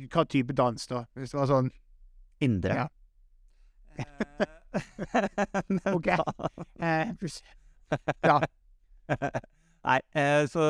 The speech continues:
Speaker 2: ja, men det er, eh, b-, benbruddshistorien som egentlig var for så vidt, eh, helt greit. Men, eh, det
Speaker 1: Nei,
Speaker 2: er,
Speaker 1: ja.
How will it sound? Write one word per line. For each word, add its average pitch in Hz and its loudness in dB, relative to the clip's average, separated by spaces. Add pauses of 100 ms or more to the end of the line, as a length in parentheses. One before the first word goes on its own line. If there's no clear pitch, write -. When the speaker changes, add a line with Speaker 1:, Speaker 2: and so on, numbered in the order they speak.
(120)
Speaker 2:
ja, 143 2
men 151 -2
det 151 2
er, 139 4
eh, 135 2
b-, 131 2
benbruddshistorien 110 -2
som 135 -2
egentlig 117 0
var 110 0
for 117 -2
så 104 2
vidt, - -6
eh, 101 -6
helt 107 -4
greit. 127 -4
Men, 202 2
eh, - -8 (460)
det 190 2
Speaker 1:
Nei, 185 2
Speaker 2:
er, 180 0
Speaker 1:
ja. 185 2